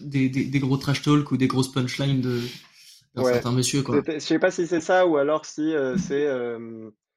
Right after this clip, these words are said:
Speaker 2: tu vois, pour moi, c'est un peu, euh, j'ai l'impression que c'est un peu un média comme un autre où tu passes sur ton podcast comme tu vas, euh, passer dans, euh, Madness pour
Speaker 1: Mm.
Speaker 2: exploser ta, ta, ta levée et yasta, tu vois. J'ai pas l'impression que, après,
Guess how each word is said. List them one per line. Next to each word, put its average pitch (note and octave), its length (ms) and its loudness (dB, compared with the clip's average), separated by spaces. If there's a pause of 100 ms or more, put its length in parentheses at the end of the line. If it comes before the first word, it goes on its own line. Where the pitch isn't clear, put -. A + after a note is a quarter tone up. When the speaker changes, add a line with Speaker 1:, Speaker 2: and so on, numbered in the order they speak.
(180)
Speaker 2:
tu - 100 -2
vois, D3+ 60 0
pour C#3+ 120 0
moi, D#3+ 140 2
c'est D3+ 140 -4
un B2+ 140 -2
peu, D#3 120 -4
euh, B2+ 460 0
j'ai B2 100 -4
l'impression C#3+ 320 -6
que D3 60 -14
c'est C3+ 100 -8
un A#2+ 100 -4
peu C#3+ 180 -4
un B2+ 100 -2
média B2+ 380 0
comme C3 220 -4
un B2 140 -6
autre C3+ 260 -2
où C3 80 -4
tu - 180 -14
passes C3 220 -2
sur B2 160 -10
ton B2+ 100 -12
podcast C3+ 500 -4
comme B2+ 160 -6
tu - 160 -12
vas, B2 300 2
euh, A2+ 100 -8 (480)
passer B2 320 -4
dans, B2 320 -4
euh, A#2 60 -8
Madness A#2+ 680 -6 (140)
pour A#2 160 -8
Speaker 1:
Mm. A#2 40 -4
Speaker 2:
exploser A#2+ 520 -4
ta, A2+ 320 -2
ta, A2 440 -2 (340)
ta B2 120 -2
levée B2 560 2
et A#2 40 -6
yasta, A#2 360 -6
tu - 140 -16
vois. A2+ 180 -8
J'ai A2 140 -12
pas C3 100 -4
l'impression C3+ 500 -6
que, A#2 500 -8
après, D#3+ 400 0